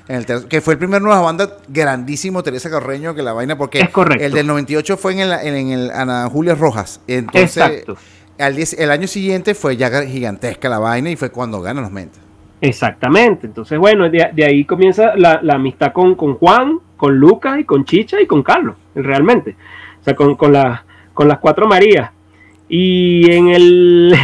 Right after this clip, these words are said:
Speaker 2: <laughs> cuando estábamos en el cuento de, de Circo Urbano y la vaina, dos mil siete por ahí, Juan me, me escribe,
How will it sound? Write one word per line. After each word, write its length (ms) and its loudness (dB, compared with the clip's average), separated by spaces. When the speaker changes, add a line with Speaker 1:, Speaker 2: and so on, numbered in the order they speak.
Speaker 2:
<laughs> 120 -20
cuando 220 2
estábamos 500 4
en 60 4
el 120 0
cuento 300 0
de, 220 2
de 160 0
Circo 300 -4
Urbano 560 2
y 40 0
la 100 2
vaina, 420 2
dos 160 -2
mil 160 -4
siete 280 -2
por 180 0
ahí, 180 4
Juan 520 2
me, 420 -2
me 120 -8
escribe, 500 0